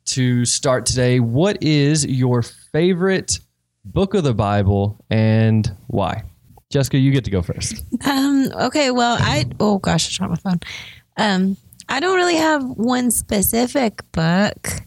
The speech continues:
Speaker 2: that I like, but I really do enjoy reading, like, Matthew, Mark, Luke, and John.
Speaker 1: Okay.
Speaker 2: Um, I was, I love the stories about Jesus and them walking with Jesus and stuff like that. So
Speaker 1: Yeah.
Speaker 2: those are probably my favorite.
Speaker 1: Right.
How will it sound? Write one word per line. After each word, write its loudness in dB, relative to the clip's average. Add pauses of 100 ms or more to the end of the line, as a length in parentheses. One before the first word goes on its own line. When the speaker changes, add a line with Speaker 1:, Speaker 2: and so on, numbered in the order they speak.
(160)
Speaker 2:
that 2
I 2
like, 2
but 0
I 2
really 2
do 0
enjoy 2
reading, 4
like, 2
Matthew, 2
Mark, 2
Luke, 0
and 2
John. 2 (480)
Speaker 1:
Okay. 4
Speaker 2:
Um, 2 (160)
I 2
was, -2 (100)
I 0
love 2 (300)
the 0
stories 2
about 0
Jesus 0
and 2
them 4
walking 2
with 2
Jesus 2
and 0 (140)
stuff -2
like -2
that. -6
So -2
Speaker 1:
Yeah. 0
Speaker 2:
those 2
are 2
probably 0
my 2
favorite. 0 (340)
Speaker 1:
Right. 0